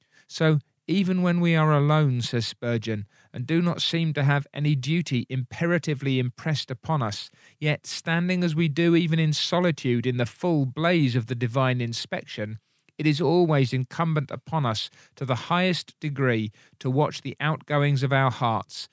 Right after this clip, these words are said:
lest by any means, by evil imaginations, we vex the Spirit of God." Men become fools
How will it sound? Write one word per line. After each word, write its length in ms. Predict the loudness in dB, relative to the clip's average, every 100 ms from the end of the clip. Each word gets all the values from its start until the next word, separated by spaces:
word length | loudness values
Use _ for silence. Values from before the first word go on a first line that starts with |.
| _ -4
lest 340 | -2 -2 -4
by 200 | -2 -2
any 280 | 0 0 2
means, 480 | 2 2 0 -2 -6 _ -4
by 200 | -2 0 -2
evil 320 | -4 0 2
imaginations, 960 | 4 4 2 2 2 2 0 -4 -4
we 120 | -4 -4
vex 380 | -2 -4 -6
the 120 | -10 -8
Spirit 420 | -8 -4 -2 -2
of 140 | -6
God." 380 | 0 0 0 -4 _ _ _ _ _ _ _ _ _ _ _ _
Men 240 | 0 2 2
become 340 | 0 -2 -4
fools 600 | -4 -2 0 0 -2 -8